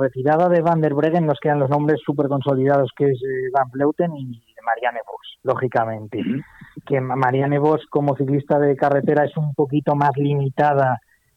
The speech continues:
Speaker 1: en cuanto a los objetivos a los que puede aspirar, pero al final en, en lo suyo, que son etapas y clásicas así quebradas, no demasiado duras, en las que se pueda llegar,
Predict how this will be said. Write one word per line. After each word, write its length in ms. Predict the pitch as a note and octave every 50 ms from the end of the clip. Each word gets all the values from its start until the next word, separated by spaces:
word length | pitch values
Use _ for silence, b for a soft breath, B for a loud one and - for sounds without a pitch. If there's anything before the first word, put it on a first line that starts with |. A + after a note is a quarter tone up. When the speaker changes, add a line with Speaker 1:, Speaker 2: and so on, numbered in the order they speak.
| _ -
Speaker 1:
en 180 | D#3 C#3+ C#3 B2+
cuanto 400 | C#3+ C#3 C#3 C3+ C3 C3 C3+ B2+
a 60 | C3
los 140 | C3 A#2+ C3
objetivos 420 | B2+ - C3 - C#3+ C3+ C#3+ C#3
a 60 | C#3
los 100 | C#3 B2+
que 100 | - C#3+ C#3
puede 220 | - C#3 C#3 C#3
aspirar, 640 | C#3 C#3 - - C#3 C3 C#3 C#3 D3 D3+ F3 F3+ F#3 b b b b b b _ _ _
pero 1200 | D#3+ C#3+ C#3+ C3+ C#3 C3+ C3 C3 C3 B2+ C3 B2+ B2+ B2+ B2+ B2 B2 B2 A#2+ A#2+ A#2 A2+ C3 - -
al 180 | B2+ B2+ A2+ -
final 340 | - C3 B2+ C3+ C3+ C#3 D3
en, 180 | C#3+ C#3+ C#3
en 180 | C3+ C3+ C3 B2+
lo 100 | C3 A#2
suyo, 400 | - - D3 D3+ C#3 D3 D3+ C#3+
que 140 | - D3+ C#3+
son 320 | - D#3 D3+ D3+ C#3+ C3+ B B B B B B _ -
etapas 760 | D3+ C#3 - C#3+ C#3 C#3 - D3+ D3 C#3+ C#3+ C#3+ C#3 C3+ - -
y 120 | C#3+ C3+
clásicas 460 | - D3 C#3+ C3+ A#2+ D3 - D#3 C#3
así 220 | C3 - - D3+ -
quebradas, 580 | - C#3+ C3+ C#3 C#3+ D3 D3+ C#3+ C#3+ C3+ C3
no 100 | C#3+ C#3+
demasiado 640 | C#3 D3 C#3+ C#3 B2 - D3+ D3 C#3 C3+ C#3 C3+ C3+
duras, 360 | C#3+ D3+ D3 C#3+ C3+ B2+ C3
en 100 | C3+ C3+ C3+
las 100 | B2+ -
que 100 | - B2+
se 120 | - C3+ - -
pueda 200 | C#3 C#3 C#3 C#3
llegar, 280 | C3 C#3 B2+ C#3 C#3